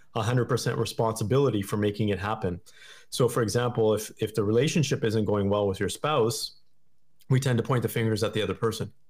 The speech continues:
And we tend to say, "Well, it's their responsibility, or at least part of their responsibility to make this relationship better or get to the point where we want it to be." But, you know, what happens is when you actually give that responsibility to someone else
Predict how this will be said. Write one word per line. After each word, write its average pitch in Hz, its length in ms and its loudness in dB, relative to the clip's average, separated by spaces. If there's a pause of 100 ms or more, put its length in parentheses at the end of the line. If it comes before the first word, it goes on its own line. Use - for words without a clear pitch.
(680)
And 110 220 0
we 117 120 2
tend 117 240 -2
to 113 60 2
say, 110 280 0
"Well, 101 260 2
it's 98 140 -4
their 123 160 2
responsibility, 110 1000 0
or 127 500 2 (180)
at 120 220 -4
least 147 320 2
part 190 320 0
of 135 80 0
their 117 120 4
responsibility 107 920 0
to 101 100 -4
make 101 160 -2
this - 180 -6
relationship 98 560 -4
better 92 360 -2 (680)
or 110 200 2
get 113 160 0
to 117 80 0
the 107 80 2
point - 260 -4
where 104 300 2 (120)
we 113 240 0
want 101 300 0
it 101 120 -2
to 104 80 -6
be." 98 340 -2 (800)
But, 143 460 -2 (340)
you 143 100 0
know, 131 140 2
what 143 420 0
happens 156 540 2
is 117 240 2
when 117 140 2
you 131 140 4
actually 143 500 0
give 117 300 0
that 127 160 2
responsibility 117 840 0
to 107 80 -2
someone 107 380 -2
else 120 520 -2